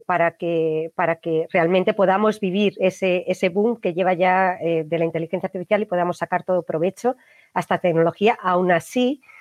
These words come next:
hay algunas cosas que nos siguen ralentizando,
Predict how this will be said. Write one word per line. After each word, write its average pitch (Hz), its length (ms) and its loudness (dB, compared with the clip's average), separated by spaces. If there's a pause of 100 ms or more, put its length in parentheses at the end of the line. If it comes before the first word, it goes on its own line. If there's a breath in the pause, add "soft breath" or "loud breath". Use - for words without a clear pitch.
(140 loud breath)
hay 202 240 2
algunas 214 400 2
cosas 220 380 0
que 190 120 0
nos 175 140 0
siguen 190 240 0
ralentizando, 190 920 0